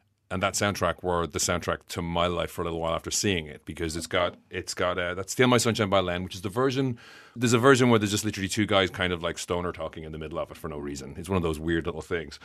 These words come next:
But it also has a version, a remix of Magic Carpet Ride by Steppenwolf and, uh, Gangster Trippin' by Fatboy Slim, um, a whole load of other songs that are just, like, it's a mix of remixes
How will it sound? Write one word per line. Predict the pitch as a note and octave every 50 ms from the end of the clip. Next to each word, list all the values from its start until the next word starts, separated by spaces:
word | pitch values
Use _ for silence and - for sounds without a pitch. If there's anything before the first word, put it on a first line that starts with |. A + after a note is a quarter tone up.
| - - _
But | - G#2+
it | A2 B2
also | B2+ A2+ - C3+
has | A#2+ B2+ A#2+ A2+ G2 -
a | G2 F#2
version, | D#2+ E2+ G2 G2+ G#2 G2+ G2+ G2+ F#2+
a | F#2+ F2+
remix | F2 G2+ G#2+ G#2+ G#2+ A2 G#2+ - -
of | G#2 F2
Magic | F#2 F#2 F#2+ F#2+ - - - -
Carpet | - - F#2+ F#2+ - A2 G#2
Ride | G#2+ G#2+ A2 A2+ G#2+
by | G#2+ F2+
Steppenwolf | E2 - - - G2 F#2 - G#2+ G#2 G#2+ A2 B2+ A#2 - A2 - _ _ _ -
and, | - F#2 G2 G2+ G2+ G2 G2 G2
uh, | G2 G2 G2
Gangster | - A#2 A#2+ B2+ A#2+ - A2+
Trippin' | - B2 G2+ G2
by | G2+ G2
Fatboy | - - G2+ F#2+ - F#2+ F2+
Slim, | - - G#2+ G2+ G2 F#2+ F#2+ F#2+ F#2 - -
um, | F2+ F2+ F2+ F2+ F2+ F2+ F2+ F2+ F2+ F2+ F2+ F#2 - - - - - - -
a | -
whole | F#2+ - - D3+ D#3+ E3 D3+
load | C#3+ C3 C3 A#2+
of | G2+
other | G#2 A#2 A#2+ A2 G2+
songs | - - A2+ G#2 G2+ G2 F#2+ F2 -
that | - G#2 G2+
are | G2+
just, | F#2 F#2+ B2 C3 - - -
like, | A#2 G2+ A2
it's | G#2+ -
a | G#2+
mix | G#2+ A2+ A#2+ A#2 -
of | B2 G2+
remixes | G#2 A2 A2 G#2+ G#2 G2+ - - - G#2 F#2+ F#2 F#2 F2+ E2+